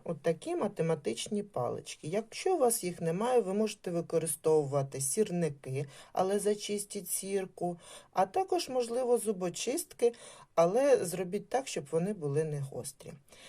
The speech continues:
Спочатку дорослий повинен викласти якусь фігуру з цих паличок, наприклад, геометричну фігуру. Викладаємо квадрат. А дитині пропонується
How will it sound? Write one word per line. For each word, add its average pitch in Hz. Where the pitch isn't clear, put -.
Спочатку 170
дорослий 160
повинен 208
викласти 156
якусь 202
фігуру 147
з -
цих 202
паличок, 139
наприклад, 214
геометричну 180
фігуру. 165
Викладаємо 156
квадрат. 139
А 254
дитині 220
пропонується 196